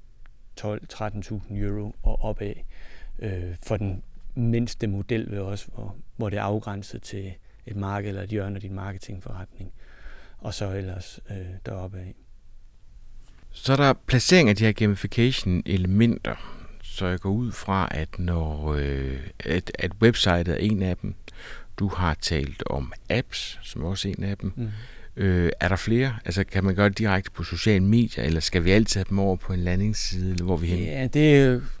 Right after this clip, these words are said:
Speaker 1: et spørgsmål, vi tit får fra vores kunder, øhm, og i den ideelle verden, så kunne vi jo lave tingene direkte i dit Facebook-feed, så du ikke behøves at, at klikke videre.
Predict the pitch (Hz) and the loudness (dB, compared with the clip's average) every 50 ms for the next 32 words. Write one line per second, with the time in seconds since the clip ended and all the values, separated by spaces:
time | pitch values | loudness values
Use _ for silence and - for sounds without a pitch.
0 | - - - 131 - - 151 151 143 123 143 135 120 120 - - 156 143 - - | -10 -10 -6 -6 2 6 8 8 8 8 6 4 2 2 2 2 2 2 4 2
1 | 139 135 123 - - 110 104 104 104 95 - - - 123 127 131 139 139 131 127 | 4 4 4 2 0 -2 -2 -2 -2 -4 -6 -4 0 2 2 4 4 2 0 -2
2 | 127 - - 113 117 110 107 101 101 98 98 98 98 95 - - - - 113 113 | -4 -6 -6 -4 -2 0 0 0 0 0 -2 -4 -4 -6 -8 -10 -10 -2 0 2
3 | 110 107 104 101 104 - - - - - - - - - - - - - - - | 2 2 2 -2 -4 -8 -12 -14 -14 -18 -20 -20 -20 -20 -20 -20 -20 -20 -20 -20
4 | - - - 151 135 139 135 123 131 139 151 165 151 127 104 107 107 113 120 117 | -12 4 8 8 10 10 10 8 8 8 8 8 8 8 6 4 4 2 2 0
5 | 110 107 - - 123 - 127 117 113 107 107 101 104 113 117 - - 117 113 113 | -4 -6 -4 -4 -4 -2 0 0 0 0 0 0 -2 -6 -8 -4 2 4 4 4
6 | 117 - - - 127 117 98 - - 131 113 - 104 104 104 - - 110 104 101 | 4 2 2 2 2 2 0 0 0 -2 0 0 -2 -2 -4 -4 -6 -6 -6 -4
7 | 113 101 - - - 120 117 - - - 104 98 - - - 117 110 - - - | -6 -8 -8 -4 -2 -2 -2 -2 -6 -10 -12 -12 -10 -6 -4 -4 -4 -4 -4 -6
8 | - 110 107 104 104 - - - - 113 98 107 107 101 98 95 - - - 107 | -4 -4 -4 -4 -4 -6 -8 -8 -6 -4 -2 -2 -2 -2 -4 -6 -8 -10 -10 -8
9 | 98 87 87 - - - - - - - 120 107 - - 117 110 104 104 101 101 | -8 -10 -12 -14 -18 -20 -20 -20 -12 -10 -10 -10 -8 -6 -6 -4 -4 -4 -6 -6
10 | 107 110 113 113 110 107 | -6 -6 -6 -6 -6 -8